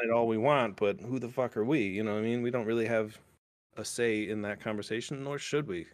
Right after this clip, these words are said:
i-, for that matter, for the most part. It's not up to me. But, you know, let us know, uh,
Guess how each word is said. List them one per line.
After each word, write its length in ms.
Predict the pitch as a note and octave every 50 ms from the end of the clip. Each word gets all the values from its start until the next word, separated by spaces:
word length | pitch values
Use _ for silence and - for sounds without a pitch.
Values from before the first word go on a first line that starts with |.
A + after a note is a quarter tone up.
| - -
i-, 40 | G2+ -
for 120 | - G2
that 200 | F#2 F#2 E2+ -
matter, 240 | F#2 F#2+ F2+ F2 E2+
for 140 | - - G2
the 80 | F#2 F2+
most 260 | F2 F2 E2 - _
part. 200 | - F#2 F2+ F2
It's 140 | - - -
not 180 | G2 F#2 - - _ _ _ _ _ -
up 120 | F#2 - - -
to 100 | - G2+
me. 320 | G2+ G2 G2 G2+ A#2 A#2 - - _ _ _ _ _ _ _ _ _ _ _
But, 200 | G2+ G2 F2 - _ _ _ _ _ _ _ _ _ _ _
you 120 | - A#2
know, 180 | G#2+ F#2+ F#2 E2+
let 140 | - A#2 C3+
us 140 | D3 C3+ -
know, 240 | C3 B2 B2+ B2+ - - _ - - _ _ _ _ _ _ _ _ -
uh, 320 | G2 G2 F#2+ F#2 E2+ D#2